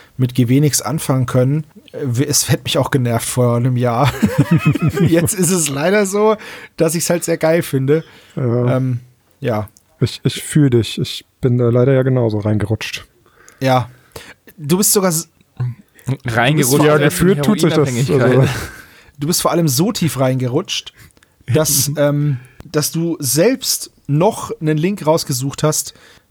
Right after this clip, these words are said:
Speaker 1: für G W, äh, Gelände. Weil
Speaker 2: Ja.
Speaker 1: du gesagt hast, das findest du cool.
Speaker 2: Ich find Gelände einfach immer toll. Ich, ich, das war einer der Hauptgründe, wieso ich überhaupt ins Hobby gekommen bin,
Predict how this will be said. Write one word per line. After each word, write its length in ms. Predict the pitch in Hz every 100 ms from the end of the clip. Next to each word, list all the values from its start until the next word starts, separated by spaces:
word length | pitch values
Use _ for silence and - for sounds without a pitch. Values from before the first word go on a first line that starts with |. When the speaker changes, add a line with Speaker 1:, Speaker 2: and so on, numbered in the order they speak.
| -
Speaker 1:
für 400 | - - 170 160
G 180 | 151 147
W, 380 | 175 190 190 175 _ _ -
äh, 360 | 156 160 156 -
Gelände. 580 | 151 156 202 135 98 - _ _ _ _ _ -
Weil 100 | 120
Speaker 2:
Ja. 100 | 135
Speaker 1:
du 40 | 123
gesagt 220 | 143 147
hast, 140 | -
das 80 | 131
findest 240 | 151 143
du 60 | 131 -
cool. 220 | 160 107 - _ _ - _
Speaker 2:
Ich 140 | - -
find 240 | 160 160
Gelände 340 | 135 127 160 151
einfach 220 | 123 120
immer 200 | 113 110
toll. 280 | - 98 -
Ich, 220 | - -
ich, 260 | - - _
das 240 | - - 139
war 180 | 151 175
einer 200 | 143 135
der 100 | 120
Hauptgründe, 480 | 165 - 151 143
wieso 180 | 123 127
ich 60 | 123
überhaupt 260 | 127 135 -
ins 320 | 123 - -
Hobby 280 | 110 147 160
gekommen 380 | 131 - 123 120
bin, 120 | 113